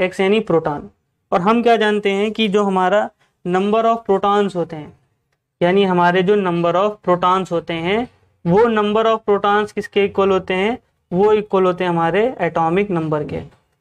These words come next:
Number of protons equal to क्या होता है, Atomic number। तो ऊपर वाला हम क्या कर देते हैं, हटा देते हैं पहले। Number of protons equal to क्या होते हैं, Atomic number। और number of protons कितने निकल के आए हमारे,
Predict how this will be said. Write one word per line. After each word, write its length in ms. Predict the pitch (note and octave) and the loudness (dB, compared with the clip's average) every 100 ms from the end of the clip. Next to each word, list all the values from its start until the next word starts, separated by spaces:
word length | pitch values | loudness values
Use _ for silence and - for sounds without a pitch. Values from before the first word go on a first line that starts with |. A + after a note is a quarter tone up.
| _ E3+ | _ -2
Number 260 | F3 F#3 | 0 2
of 160 | F#3+ F3+ | 0 0
protons 340 | F3 F3 F3+ | 0 0 0
equal 280 | F3 F3+ F3 | -2 -2 0
to 80 | F3+ | 0
क्या 100 | F3 | 0
होता 200 | E3+ F3 | 0 0
है, 240 | F#3+ B3 - - - | 0 0 -6 -20 -6
Atomic 500 | E3+ D#3+ D#3+ E3+ G#3 | -4 0 0 0 0
number। 280 | F3 D3+ C#3+ | -2 -4 -8
तो 180 | C#3+ - | -8 -6
ऊपर 180 | F3 F#3+ | -2 0
वाला 200 | F#3+ F3+ | 0 0
हम 140 | F3+ | 0
क्या 140 | F3+ F3 | 0 -2
कर 80 | |
देते 240 | F3 F3 F#3 | 0 0 0
हैं, 80 | E3+ | -2
हटा 160 | E3 | 0
देते 240 | E3+ F3 F3+ | 0 -2 -2
हैं 80 | |
पहले। 300 | F3 F3 G3+ A#3+ _ _ _ _ _ _ _ _ _ _ _ _ _ _ _ _ _ _ _ _ _ _ _ _ _ _ _ _ - | 0 0 0 -6 _ _ _ _ _ _ _ _ _ _ _ _ _ _ _ _ _ _ _ _ _ _ _ _ _ _ _ _ -4
Number 280 | F3 F#3 G#3+ | 0 2 4
of 140 | A3 G#3+ | 2 2
protons 380 | F#3+ G3 G3+ G3 | 0 0 -2 -2
equal 280 | - G3 G3 | -2 -2 0
to 60 | |
क्या 100 | F3+ | 0
होते 220 | F3+ F3 F3 | 0 0 -2
हैं, 200 | G3+ B3 _ _ - | -4 -6 _ _ -6
Atomic 480 | D#3+ E3+ E3 G3+ F3+ | -2 0 0 0 -2
number। 220 | D#3 D3 | -6 -6
और 240 | D#3+ - F3 | -8 -6 0
number 280 | F#3 G#3 | 2 2
of 120 | A3 A3 | 2 2
protons 360 | G#3 G3+ G#3 | 0 0 -2
कितने 260 | - G3+ G#3 | -2 -4 0
निकल 260 | G#3 G#3 G3+ | 2 2 0
के 100 | G3+ | 0
आए 80 | |
हमारे, 360 | G3+ G3 G3 A3+ | 0 0 0 -2